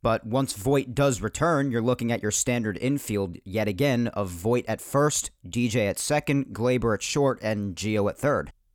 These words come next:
And just being a little picky here, Odor was not a signing. He was traded.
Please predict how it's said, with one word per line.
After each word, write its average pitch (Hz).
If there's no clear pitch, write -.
And 110
just 131
being 131
a 123
little 110
picky 117
here, 123
Odor 120
was 107
not 110
a 98
signing. 87
He 85
was 80
traded. 95